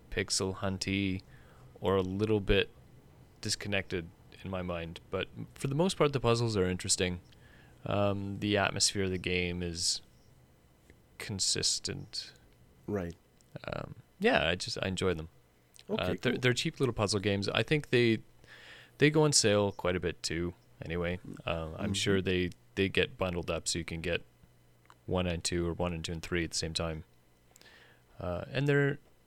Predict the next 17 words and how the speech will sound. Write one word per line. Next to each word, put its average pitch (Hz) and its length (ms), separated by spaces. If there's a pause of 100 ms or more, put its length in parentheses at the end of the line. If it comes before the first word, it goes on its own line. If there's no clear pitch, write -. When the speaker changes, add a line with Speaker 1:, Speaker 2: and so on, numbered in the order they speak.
(140)
Speaker 1:
yeah, 143 180
they're 104 180
interesting 127 400
enough. 107 480 (720)
Uh, 87 280
the 87 80
music 90 420
is, 87 240 (1160)
uh, 98 160 (760)
not 95 460
disruptive. - 1080
It's, - 400 (160)
yeah, 143 140
it's 71 120
just - 200
a 87 40
nice, 87 360